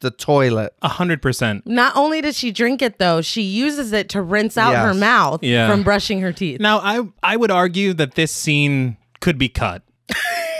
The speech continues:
Speaker 2: Because we just saw
Speaker 3: <laughs> Probably.
Speaker 2: her,
Speaker 1: Yeah.
Speaker 2: like, not literally the scene before.
Speaker 3: No, he's, like,
Speaker 1: Oh, yeah.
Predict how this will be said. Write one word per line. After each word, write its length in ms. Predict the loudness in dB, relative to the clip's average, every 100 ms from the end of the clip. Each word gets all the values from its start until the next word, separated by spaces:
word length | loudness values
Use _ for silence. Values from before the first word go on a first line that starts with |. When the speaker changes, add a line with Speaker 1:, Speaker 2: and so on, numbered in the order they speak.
| -6 0
Speaker 2:
Because 360 | 2 2 2
we 120 | 0 2
just 240 | 2 2
saw 180 | 2 2
Speaker 3:
<laughs> 20 |
Probably. 140 | 4 4 4
Speaker 2:
her, 40 | 4
Speaker 1:
Yeah. 380 | 4 4 4 2
Speaker 2:
like, 160 | 0 0
not 280 | -2 -2 0
literally 380 | 2 4 4
the 120 | 2 0
scene 280 | 0 0 0
before. 420 | 0 2 4 4
Speaker 3:
No, 180 | 4 2
he's, 180 | 2 2
like, 80 |
Speaker 1:
Oh, 80 | 4
yeah. 400 | 4 4 2 -2